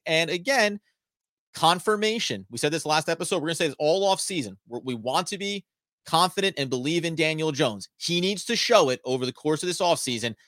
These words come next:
that he can accomplish what's needed of him inside this system, because that's the, that's the engine. It's all gonna be Daniel Jones under center, out of the shotgun, reading these defenses and using, we just laid it out, man.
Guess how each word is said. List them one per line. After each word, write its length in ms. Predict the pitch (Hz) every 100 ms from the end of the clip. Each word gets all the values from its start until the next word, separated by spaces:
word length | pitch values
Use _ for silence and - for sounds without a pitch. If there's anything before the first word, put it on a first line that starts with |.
| _ 110
that 100 | 113
he 320 | - 170 185
can 160 | -
accomplish 600 | - - 156 151 131 120 -
what's 200 | 127 123
needed 280 | 131 147
of 120 | 139 139
him 120 | 127
inside 360 | 120 123 117
this 160 | 110 110
system, 360 | 127 107 92 80 _ _
because 240 | 123 131 95
that's 340 | 143 170 -
the, 220 | 143 151 151
that's 220 | 180 -
the 140 | 208
engine. 360 | 180 156 110 90
It's 160 | - -
all 280 | 135 170 185
gonna 120 | 175
be 100 | 185
Daniel 400 | 165 165 170 180
Jones 340 | 151 131 117 -
under 260 | 123 123
center, 480 | 117 - 185 185 185 - _ _ _
out 140 | 120 120
of 60 |
the 60 | 196
shotgun, 640 | - 180 180 - 175 175 - _ 104
reading 300 | 147 208 220
these 200 | 190 175
defenses 540 | 156 147 143 131 131 -
and 160 | 123
using, 460 | 117 156 175 151 131
we 100 | 147
just 160 | 185 214
laid 120 | 220
it 80 | 233
out, 180 | 247
man. 220 | 185 190